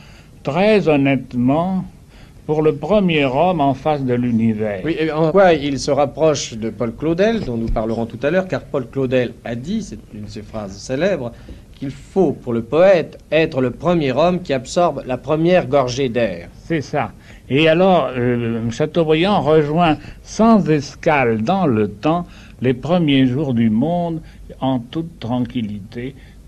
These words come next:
Speaker 1: parce que le temps ne gêne pas plus le poète que l'espace.
Speaker 2: Et je
Speaker 1: C'est
Speaker 2: crois que Chateaubriand ajoutait même à cette idée de priorité une autre idée.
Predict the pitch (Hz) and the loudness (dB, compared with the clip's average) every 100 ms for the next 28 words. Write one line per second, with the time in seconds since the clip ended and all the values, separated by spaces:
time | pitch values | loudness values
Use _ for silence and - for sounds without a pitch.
0 | - 110 113 - 110 110 110 139 143 131 | -10 -8 -6 -4 -2 -2 -2 0 2 2
1 | 113 113 127 117 110 117 117 123 127 113 | 2 0 0 0 0 -2 -4 -4 -6 -6
2 | 104 120 117 - 117 95 92 - 107 90 | -4 -4 -4 -4 -4 -4 -10 -12 -10 -10
3 | - - - - - - - - 170 190 | -12 -20 -20 -20 -20 -20 -20 -8 -2 0
4 | 190 233 233 190 - 202 208 175 175 202 | 4 2 4 0 2 0 2 2 2 2
5 | 202 156 165 175 190 190 196 180 156 170 | 2 2 0 0 2 2 4 2 0 -4
6 | 160 160 170 180 127 131 120 113 - - | -8 -2 2 2 2 0 2 -2 -6 -20
7 | - 160 185 175 165 175 - 220 202 160 | -10 -2 2 4 4 0 0 0 2 2
8 | 170 220 190 156 165 139 131 113 | 4 4 4 0 -2 0 -2 -2